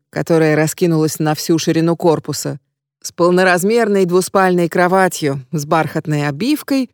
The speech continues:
и прочими удобствами. Есть даже телевизор, привинченный к переборке. Последняя дверь, естественно, ведет в санузел с его двойным зеркалом. Пока я разбирала сумку,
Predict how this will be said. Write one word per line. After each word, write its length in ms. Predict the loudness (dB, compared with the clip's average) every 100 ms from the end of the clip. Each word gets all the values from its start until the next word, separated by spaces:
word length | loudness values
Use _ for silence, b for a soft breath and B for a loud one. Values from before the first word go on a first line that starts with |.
| _
и 140 | -2
прочими 460 | 2 2 2 2 0
удобствами. 760 | 2 4 2 0 -8 -6 -8 -12 _ -4
Есть 280 | 2 2 2
даже 260 | 0 2
телевизор, 680 | 0 2 2 2 0 -4 -4
привинченный 640 | 0 2 0 -2 -2 -2
к 100 | -2
переборке. 680 | 2 2 2 0 -2 -10 -14 _ _ _ _ _ _ -6
Последняя 580 | -4 0 0 2 -2
дверь, 320 | -2 -2 -2 -4 _
естественно, 640 | -6 -4 0 0 0 -2
ведет 420 | 2 2 2 -2 -10
в 80 | -8
санузел 600 | -2 0 2 0 0 -4
с 140 | -8 -4
его 240 | 0 0
двойным 460 | 0 0 2 0 0
зеркалом. 680 | 0 -2 -4 -6 -6 -10 -16 _ _ _ _ _ _ _ _ _ _
Пока 360 | -6 0 0 2
я 40 |
разбирала 500 | 0 0 0 2 0
сумку, 460 | 0 -2 0 -2